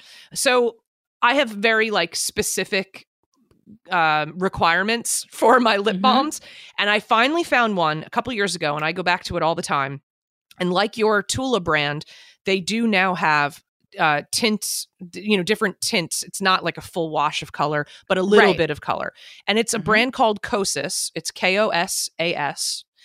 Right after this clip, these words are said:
Speaker 1: I've
Speaker 2: It's
Speaker 1: seen that
Speaker 2: at,
Speaker 1: brand.
Speaker 2: it's at Sephora. Um, it's called Kosas, and it's sport. It's a little
Speaker 1: Mm-hmm.
Speaker 2: white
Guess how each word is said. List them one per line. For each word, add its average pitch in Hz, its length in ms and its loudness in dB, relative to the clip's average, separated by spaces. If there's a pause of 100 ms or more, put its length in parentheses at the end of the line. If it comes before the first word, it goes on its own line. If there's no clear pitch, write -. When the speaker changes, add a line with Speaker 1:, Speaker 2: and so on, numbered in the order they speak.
(240)
Speaker 1:
I've 185 100 0
Speaker 2:
It's - 80 -4
Speaker 1:
seen 226 160 0
that 175 160 2
Speaker 2:
at, - 20 -10
Speaker 1:
brand. 143 200 -2
Speaker 2:
it's - 180 -6
at 185 180 0
Sephora. 190 720 -2 (320)
Um, 160 640 0 (140)
it's 202 380 -4
called 196 300 0
Kosas, 240 640 0
and 196 100 -2
it's - 160 -4
sport. - 640 -2 (220)
It's 185 140 -6
a 196 60 -4
little 226 360 2
Speaker 1:
Mm-hmm. 190 240 -2
Speaker 2:
white 190 300 2